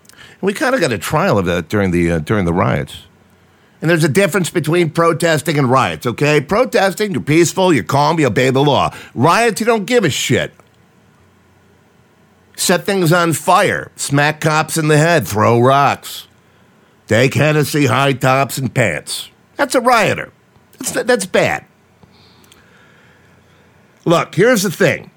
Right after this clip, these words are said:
If anything, we need better training and more police. And I agree they're lacking training. Okay, that's fine. It's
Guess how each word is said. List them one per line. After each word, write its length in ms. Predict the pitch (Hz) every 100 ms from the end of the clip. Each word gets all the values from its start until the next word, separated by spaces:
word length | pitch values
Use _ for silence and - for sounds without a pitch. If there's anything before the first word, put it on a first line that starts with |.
| _
If 180 | 143 139 -
anything, 600 | 262 302 254 - 143 120
we 100 | 120
need 340 | 117 117 101
better 280 | - 220 247
training 560 | - 190 190 185 185 165
and 100 | 123
more 200 | 139 143
police. 440 | 131 127 98 90
And 80 | 202
I 80 | 311
agree 280 | 247 302 311
they're 160 | 254
lacking 400 | 175 147 123 123
training. 400 | 98 113 80 85
Okay, 240 | 262 - 254
that's 200 | 226 -
fine. 380 | - 294 277 147
It's 160 | 143